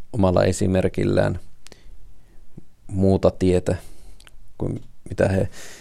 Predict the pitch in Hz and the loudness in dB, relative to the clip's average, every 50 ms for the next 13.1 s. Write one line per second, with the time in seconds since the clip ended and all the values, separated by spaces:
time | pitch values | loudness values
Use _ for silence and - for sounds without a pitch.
0 | - - - - - 87 - - - - - - - - - - - - - - | -12 -8 -2 2 4 4 4 4 0 -4 -8 -12 -12 -12 -12 -12 -12 -14 -16 -16
1 | - - - - - - - - - - - - - - - - - - - - | -12 -12 -12 -10 -10 -12 -14 -14 -14 -14 -12 -12 -12 -12 -12 -10 -12 -12 -8 -2
2 | 117 107 101 98 95 92 90 - - - - - - - - - - - - - | 2 4 6 6 6 4 2 -2 -6 -12 -12 -10 -10 -12 -12 -14 -16 -14 -12 -12
3 | - - 104 - 98 95 92 92 90 87 - - 98 95 - - 95 - 101 98 | -10 -8 -2 2 4 4 6 4 2 0 2 4 4 4 4 2 2 4 4 4
4 | 95 - 95 92 92 92 - 92 92 92 95 95 98 95 - - 95 95 92 - | 6 6 4 4 4 2 2 2 2 2 2 2 2 0 0 0 0 0 0 0
5 | - - - - - - - - - - - - - - - - - - - - | -2 -6 -8 -10 -10 -12 -12 -12 -12 -12 -10 -10 -10 -10 -12 -14 -16 -16 -16 -14
6 | - - - - - - - - - - - - - - - - - - - 92 | -12 -12 -12 -12 -12 -14 -16 -16 -16 -14 -12 -12 -12 -12 -12 -14 -4 0 2 4
7 | 95 98 92 92 90 - 95 92 - - 98 95 - - 95 92 92 92 98 95 | 4 4 4 2 2 2 2 2 2 2 0 0 2 2 4 4 4 4 4 2
8 | 98 98 98 98 - - - - - - - 95 92 95 92 - 95 95 92 95 | 2 2 0 0 -4 -8 -14 -16 -8 2 2 4 4 4 4 2 2 4 4 4
9 | 92 95 90 - - 101 98 98 95 95 98 - - - - - - 185 180 92 | 2 2 0 0 -2 0 0 2 2 2 0 -2 -6 -10 -10 -4 0 2 4 4
10 | - - - 104 95 95 90 - - 101 98 92 95 95 95 101 98 - - 90 | 4 4 4 4 4 2 2 0 2 2 4 4 4 4 4 2 2 0 0 -2
11 | - - - - - - - - - - - - - - - - - - - - | -2 -6 -10 -12 -12 -12 -14 -14 -12 -10 -10 -10 -10 -12 -12 -8 -4 -4 -2 -2
12 | - - - - - - - - - - - - - - - 98 95 90 95 98 | -4 -6 -8 -12 -12 -12 -14 -14 -12 -12 -10 -10 -10 -6 -2 2 4 4 4 2
13 | - | 0